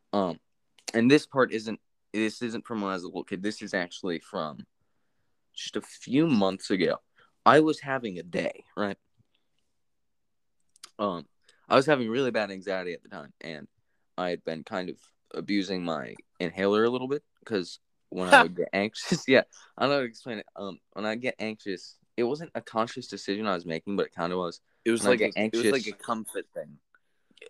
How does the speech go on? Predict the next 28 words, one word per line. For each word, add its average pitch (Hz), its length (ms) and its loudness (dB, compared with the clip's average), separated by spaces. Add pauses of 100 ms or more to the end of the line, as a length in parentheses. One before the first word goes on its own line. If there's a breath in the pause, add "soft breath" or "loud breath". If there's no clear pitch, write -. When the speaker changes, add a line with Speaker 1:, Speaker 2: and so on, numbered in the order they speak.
Speaker 1:
Well, 143 240 6
yeah, 143 180 8
'cause - 180 -4
I 147 80 10
get 135 180 2
anxious 151 320 -4
and 131 80 0
I 117 40 0
get 110 160 -2
short 117 200 -6
of 95 120 -8
breath, 123 300 2
and 104 100 -6
I'd 95 80 -6
be 92 60 -2
like, 87 140 -4 (320 soft breath)
"Oh," 131 320 4 (360)
I 123 60 -2
would 117 120 -4
tell 139 180 -10
myself 110 380 -6
it's 92 120 -16
'cause 104 260 -8 (200)
it's - 240 -8
not, 127 240 -2 (140)
I'm 131 160 -2
not 135 200 2
anxious. 90 520 -8